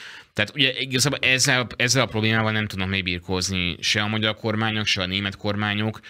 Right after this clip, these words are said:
osztrák-magyar monarchia, vagy az osztrák, ö, kormányok sem, és ez a helyzet, ez nagy mértékben elősegíti a tizennyolc végi változásokat, ugye egy szociális krízis alakul ki, és hát nem véletlen, ugye, hogy az új hatalmi égiszek a balratolódás egyében,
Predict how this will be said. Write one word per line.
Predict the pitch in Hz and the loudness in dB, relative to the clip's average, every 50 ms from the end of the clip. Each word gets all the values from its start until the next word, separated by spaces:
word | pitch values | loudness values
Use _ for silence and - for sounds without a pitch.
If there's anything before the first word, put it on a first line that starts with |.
| - - - - - - - - _ | -20 -20 -20 -20 -20 -20 -20 -18 _
osztrák-magyar | - - 98 - - 113 98 98 107 107 107 | -2 0 0 2 2 2 0 0 0 0 2
monarchia, | 107 107 107 107 107 107 101 98 104 104 104 101 101 98 82 | 2 2 2 2 2 0 0 0 2 2 2 2 0 0 -2
vagy | 78 87 | -4 -4
az | 87 92 | -2 -2
osztrák, | 101 98 - - 110 101 101 98 - - - | 0 0 0 2 2 0 0 -2 -6 -10 -6
ö, | - 98 101 98 98 98 98 | -4 -2 0 0 0 0 -2
kormányok | - - 110 107 104 107 107 104 107 107 107 - | -2 0 0 2 2 2 0 0 0 0 0 2
sem, | - - 120 113 117 123 127 127 127 - - - - - - | 2 4 4 4 2 2 0 -2 -6 -10 -14 -14 -16 -18 -10
és | - - 101 - | -4 -2 2 2
ez | - 107 98 | 2 2 4
a | 110 107 107 107 | 4 4 4 2
helyzet, | 104 120 123 120 117 117 107 110 | 2 2 2 2 0 -2 -4 -4
ez | 110 104 | -2 0
nagy | 123 120 117 | 0 2 2
mértékben | 107 101 95 - 104 101 104 | 2 0 0 -2 -2 -2 0
elősegíti | 104 104 98 92 - - 104 92 95 90 - 101 | 0 0 0 0 0 0 0 -2 -4 -4 -2 -4
a | 95 | -4
tizennyolc | 92 - 95 101 98 92 92 92 90 87 - - | -2 -2 -2 -2 -2 -2 -2 -2 -2 -2 -2 -2
végi | 92 92 90 87 82 85 85 | 0 -2 -2 -2 -2 -2 -2
változásokat, | 90 90 87 85 - 90 85 90 87 87 87 - - 82 - 98 104 110 117 113 - | -2 -2 -2 -4 -6 -6 -6 -4 -4 -2 -2 -2 -4 -4 -4 -2 -2 -2 -2 -4 -4
ugye | 95 92 95 | -4 -4 -2
egy | 92 87 | -2 -2
szociális | - 101 95 - - 101 92 87 87 85 - | -2 -2 0 0 0 0 0 0 -2 -4 -4
krízis | - - 92 85 85 82 - | -4 -6 -6 -4 -2 -2 -2
alakul | - 92 85 82 - - 80 78 | 0 -2 -2 -4 -4 -6 -8 -8
ki, | 76 - - 104 110 120 127 - - - - - - - - - - | -8 -6 -4 -2 -2 -2 -4 -6 -10 -16 -16 -14 -16 -16 -18 -16 -8
és | - - - | -4 -2 0
hát | 101 98 | 2 2
nem | 120 120 113 | 2 2 4
véletlen, | 104 101 101 104 98 - 110 107 104 | 4 4 2 2 0 0 0 0 2
ugye, | 101 98 98 | 2 2 2
hogy | 98 95 | 2 0
az | 95 95 | -2 -4
új | 95 82 104 101 98 | -4 0 0 2 2
hatalmi | 95 95 92 - 98 95 92 92 | 2 0 -2 -2 -2 -2 0 0
égiszek | 92 95 95 92 92 92 - - 98 98 95 - | 0 0 0 0 0 0 2 2 2 0 -2 -2
a | - 95 92 92 90 90 - - - - - - 92 | -2 -2 0 -2 -2 -4 -8 -12 -20 -16 -10 -6 -2
balratolódás | 98 101 92 92 90 - 95 92 92 90 87 87 90 - - | -2 -2 -2 -2 -2 -2 -2 0 0 0 0 0 0 0 -2
egyében, | 92 92 95 92 92 90 98 98 101 104 104 107 | -2 -2 -2 -2 -2 -2 0 0 0 0 0 -2